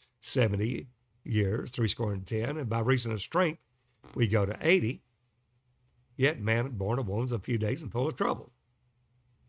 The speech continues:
And the only way to live in the God life, godliness, is through obedience. He goes on and says,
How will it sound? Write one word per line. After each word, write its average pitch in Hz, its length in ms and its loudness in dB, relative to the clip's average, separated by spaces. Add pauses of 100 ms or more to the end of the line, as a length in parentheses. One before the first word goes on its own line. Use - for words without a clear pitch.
(560)
And 107 320 0
the 110 80 0
only 113 240 0
way 107 480 -2 (800)
to 113 220 2
live 123 640 0 (300)
in 127 560 2 (280)
the 113 140 2
God 113 400 0
life, 107 320 0
godliness, 117 720 -2 (560)
is 135 160 0
through 135 200 2
obedience. 175 560 -2 (720)
He 147 100 0
goes 170 320 4
on 180 160 2
and 107 120 0
says, - 460 -6